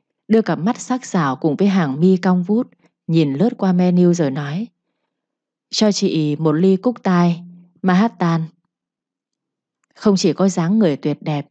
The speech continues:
mà đến cả giọng nói cũng dịu dàng truyền cảm. Xuân trong lòng tràn ngập những ngưỡng mộ dành cho người con gái xinh đẹp này.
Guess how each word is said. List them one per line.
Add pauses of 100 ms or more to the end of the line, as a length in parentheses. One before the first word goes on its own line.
(300)
mà
đến
cả
giọng
nói
cũng
dịu
dàng
truyền
cảm. (560)
Xuân
trong
lòng
tràn
ngập
những
ngưỡng
mộ (360)
dành
cho
người
con
gái
xinh
đẹp
này.